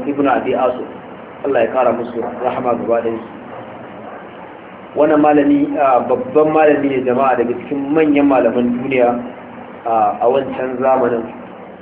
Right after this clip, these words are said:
Akwai littafinsa da muka ishara tun a nan gashi, shine, a, As-Sunna na Ibn Abi Asim, Kitabu Sunna na Al-Hafiz Abu Bakr Umar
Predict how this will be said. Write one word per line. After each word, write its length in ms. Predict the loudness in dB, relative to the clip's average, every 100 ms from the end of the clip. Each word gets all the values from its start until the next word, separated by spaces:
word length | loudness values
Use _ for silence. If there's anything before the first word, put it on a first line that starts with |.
| -12
Akwai 240 | -2 0 0
littafinsa 480 | 2 2 2 -2 -4
da 80 | -4
muka 220 | -2 -4
ishara 400 | -4 -2 0 0 -2
tun 80 | -4
a 80 | 0 0
nan 240 | 0 -2
gashi, 320 | 0 0 0 -6
shine, 400 | -4 -2 -2 -4 -8 -14 -16 -18 -14 -4
a, 320 | -2 0 -4
As-Sunna 560 | -8 -4 0 2 2 0 -2
na 40 |
Ibn 200 | -4 -4
Abi 360 | -4 -4 -2 -4
Asim, 440 | -2 -2 -4 -8 -12 -14
Kitabu 400 | -2 2 2 -2 -8 -2
Sunna 480 | 0 2 0 -2 -4 -6 -8 -8 -12 -4
na 240 | -2 0
Al-Hafiz 640 | -2 -2 0 2 0 -4 -6 -4
Abu 240 | -2 -2 -2 0
Bakr 320 | 0 -2 -6 -10 -16 -16 -12 -2
Umar 480 | 2 4 4 2